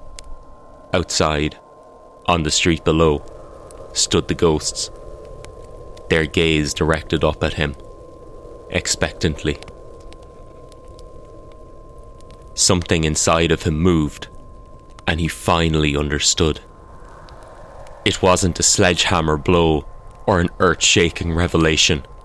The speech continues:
It was a slow blossoming that started in his throat and spread outwards,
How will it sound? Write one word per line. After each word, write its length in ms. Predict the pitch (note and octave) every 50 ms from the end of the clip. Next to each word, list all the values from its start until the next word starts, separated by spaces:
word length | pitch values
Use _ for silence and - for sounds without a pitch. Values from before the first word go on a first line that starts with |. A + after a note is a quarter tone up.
| - - - - - - - - - - - - - - - - - - - - - - - - - - - - - - - - - - - - - -
It 160 | - - -
was 140 | F2+ E2+ D#2
a 80 | D#2+ D#2+
slow 560 | - - - - G2+ G2 F2+ F2 E2+ D#2+ D#2
blossoming 720 | - E2+ D#2+ D#2 C2+ B1+ - - - F2 D#2+ D#2 D2 C#2+ - - - - - - - - - - - - - - - - - -
that 160 | D#2+ D#2+ -
started 540 | - - - F2 E2 D#2+ D#2 - F#2 D#2 D2
in 120 | - E2
his 200 | E2+ E2+ D2+ -
throat 420 | - - F#2 E2+ D#2+ D#2 - - - - - - - - - - - - - - - - -
and 180 | - D#2 D#2
spread 380 | - - - - F#2+ D#2 C#2+ -
outwards, 640 | D#2 D#2+ D#2 - - - - D#2 D2+ - - -